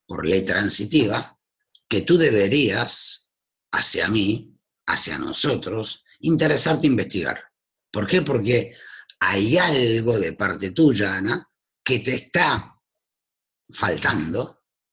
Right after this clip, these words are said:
por lo cual estás acá. Si no, no estarías acá. Estarías haciendo otra cosa de tu vida. Hubo un tema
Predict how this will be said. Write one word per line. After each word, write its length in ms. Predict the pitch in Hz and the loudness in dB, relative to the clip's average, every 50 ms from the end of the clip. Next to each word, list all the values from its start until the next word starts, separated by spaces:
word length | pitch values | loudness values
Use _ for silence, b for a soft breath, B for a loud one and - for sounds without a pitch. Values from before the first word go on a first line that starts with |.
| _ _ _ _ _ _ _ _ - | _ _ _ _ _ _ _ _ -6
por 200 | - 113 101 98 | -2 0 2 4
lo 160 | 110 113 104 | 4 4 4
cual 200 | - - 147 147 | 4 2 2 2
estás 260 | 120 - - 110 107 - | 0 -2 -2 -4 -4 -2
acá. 480 | - - 131 104 - - - - _ _ | -2 -2 -2 -2 -2 -4 -6 -10 _ _
Si 160 | - - - 165 | -4 -2 0 2
no, 60 | 190 | 2
no 60 | 165 | 0
estarías 300 | 113 117 113 120 107 98 | 0 0 0 0 0 0
acá. 260 | 101 110 113 - - _ _ _ _ _ _ _ _ _ _ _ _ _ _ - | -2 -2 -4 -6 -8 _ _ _ _ _ _ _ _ _ _ _ _ _ _ -20
Estarías 400 | - - - 98 117 127 117 - | -14 -8 -4 -2 0 0 0 0
haciendo 200 | - - 123 120 | 0 0 0 -2
otra 160 | 95 90 82 | -4 -4 -4
cosa 220 | - 85 82 95 82 | -4 -4 -4 -4 -4
de 40 | |
tu 100 | - 82 | -6 -6
vida. 340 | 87 95 85 71 - - - _ _ _ _ _ b b b b b b b _ - | -6 -6 -6 -6 -8 -10 -16 _ _ _ _ _ b b b b b b b _ 2
Hubo 200 | 190 220 233 220 | 4 6 6 6
un 160 | 180 156 151 | 6 6 6
tema 600 | 165 160 135 117 123 156 175 196 - - - _ | 6 4 4 2 2 0 -2 -2 -4 -10 -18 _